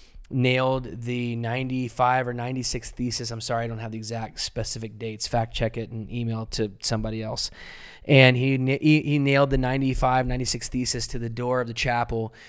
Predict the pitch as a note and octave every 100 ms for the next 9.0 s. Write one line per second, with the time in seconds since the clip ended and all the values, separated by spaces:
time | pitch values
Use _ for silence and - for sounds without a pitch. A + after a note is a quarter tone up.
0 | - - C3+ B2 A2+ C3+ C#3 B2+ B2+ A#2+
1 | A#2 A#2 - C3 C3+ C3+ - A#2 - A2+
2 | G#2 G#2 G#2 A#2 - - - _ _ C3+
3 | B2 A#2+ A#2+ A#2+ B2+ D3+ C#3+ F3 D3 C3+
4 | C3+ C#3 - A#2+ A2 A#2 A2+ A2 A2+ -
5 | - - C3+ C#3 C#3+ B2 B2 B2 - C3
6 | A#2+ A#2 B2+ - D#3+ C#3+ C#3 - C3+ A#2
7 | G#2+ - B2+ B2+ - - - B2 - B2
8 | A2+ A2+ A#2 A2+ - G#2+ G#2+ G2+ G2+ -